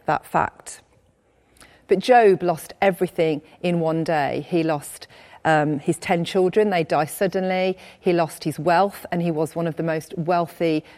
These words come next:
men in the land. And he loses his health to such an extent that he was unrecognisable to his friends. Now, that scale of loss that Job had is rare, thank goodness.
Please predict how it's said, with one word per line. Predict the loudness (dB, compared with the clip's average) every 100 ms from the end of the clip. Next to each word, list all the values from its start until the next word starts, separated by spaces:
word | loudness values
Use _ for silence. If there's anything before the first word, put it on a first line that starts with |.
| -6
men | -2 -2 -2
in | -2
the | 0
land. | 2 2 0 -2 -6 -10 -20 -6 0
And | 2
he | 2
loses | 2 0 -4
his | -6
health | -2 0 0 -4
to | -12
such | -2 -2 0
an | -4
extent | -4 -2 0 0 0
that | -2
he | 0
was | -2 -2
unrecognisable | -2 -2 -6 -6 -4 -4 -4 -4 -4 -4
to | -6 -4
his | -4 0
friends. | 0 2 -2 -6 -12 _ _ _ _ _ _ _ _ _ -2
Now, | 2
that | 4 2 2
scale | 2 4 4 0 -10 -20 -8
of | -2
loss | 2 2 2 -4
that | -4 -2
Job | 0 -2 -2
had | -4 -6 -2
is | -2 -2 0
rare, | 2 2 0 -4
thank | -4 -2 -2
goodness. | -4 -4 -6 -10